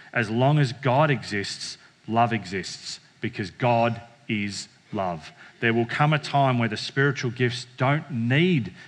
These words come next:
to be here because Christ has returned and we're living in that new kingdom space. And they will pass away and they'll be done, but love will always remain.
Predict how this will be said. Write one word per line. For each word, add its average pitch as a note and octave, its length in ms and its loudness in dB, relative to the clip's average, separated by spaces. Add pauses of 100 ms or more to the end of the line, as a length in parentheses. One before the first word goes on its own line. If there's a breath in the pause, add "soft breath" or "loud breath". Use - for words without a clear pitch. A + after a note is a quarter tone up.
(140 loud breath)
to C3 100 -4
be G#2 240 -2
here F#2+ 300 -6
because A2+ 420 -4
Christ - 560 -6
has C#3+ 160 -2
returned C3 600 0 (300 loud breath)
and A#2+ 160 0
we're A#2+ 180 4
living D3 320 4
in C#3 120 4
that B2+ 200 2
new B2+ 200 2
kingdom C3+ 420 2
space. - 640 -6 (1080 loud breath)
And C3+ 160 2
they C#3 80 6
will C3+ 140 2
pass C#3+ 400 0
away B2+ 300 2
and A2+ 120 -2
they'll A#2 140 2
be A2+ 100 0
done, A2 360 -2
but F#2+ 160 -10
love A#2+ 440 0
will G#2 140 -8
always A2 460 -2
remain. E2+ 460 -8